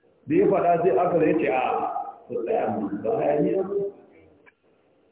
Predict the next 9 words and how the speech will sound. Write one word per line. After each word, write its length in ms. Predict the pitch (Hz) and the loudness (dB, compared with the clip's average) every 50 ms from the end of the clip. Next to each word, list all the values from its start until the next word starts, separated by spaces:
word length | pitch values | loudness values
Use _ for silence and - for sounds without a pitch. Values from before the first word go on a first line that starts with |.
| _ - - | _ -8 -2
Sai 60 | 139 | 2
ya 220 | 147 147 151 151 | 4 6 6 6
ce, 320 | 151 143 139 - - - - - - - - - - - - - _ _ - - - - _ _ _ _ _ _ _ _ _ _ - | 4 4 0 0 0 -2 -4 -6 -8 -14 -20 -20 -20 -20 -20 -20 _ _ -18 -18 -18 -18 _ _ _ _ _ _ _ _ _ _ -2
'Ina 260 | 151 160 185 214 220 | 0 2 2 4 4
musulmin 540 | 226 220 220 - 196 180 175 180 190 196 196 185 | 4 4 2 4 2 2 2 2 2 2 2 2
da 80 | 175 | 2
suke 320 | - - 175 - 175 165 165 | 0 0 -2 0 0 2 2
nan 220 | 165 165 160 151 | 2 2 2 2
duka?' 500 | 214 - - 240 208 180 - - - - | 4 4 4 4 2 2 -2 -4 -8 -10